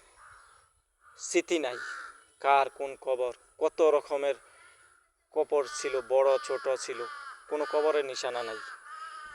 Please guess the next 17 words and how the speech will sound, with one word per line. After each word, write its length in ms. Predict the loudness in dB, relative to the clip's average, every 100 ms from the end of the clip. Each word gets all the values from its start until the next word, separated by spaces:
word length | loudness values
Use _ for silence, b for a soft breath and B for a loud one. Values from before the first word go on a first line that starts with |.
| -6
এই 60 | -4
মুরব্বিরা 460 | -2 -2 0 2 2 4
চলে 180 | 2 2
গেল। 120 | 0 -4 -10 _ _ _ _ _ _ _ _ -20 -10 -8
আমরা 260 | -2 2 2 0 -8 -20 -20 -4
মুরব্বি, 400 | -2 -2 -2 -4 -4 -10 -20 -4
যে 120 | 0 0 -2 -4
মুরব্বিগুলা 560 | -4 -4 -8 -4 -2 0 0
চলে 160 | 0 0
গেছে, 160 | -4 -4
হেদের 260 | -2 0 -2 -2
থেকে 160 | -2 2 0
আমরা 200 | 0 -2 -4 -10 -20 -20 -20 -20 -20 -20 -20 -20 _ -20 -20 -20 -20 -20 -20 -20 -20 _ _ _ -20 -20 -20 -12 0
কত 140 | 2 4 2
কিছু 180 | -2 -4 0
পাইছি, 300 | 0 0 -8 -14 _ _ _
কিন্তু 220 | -14 -10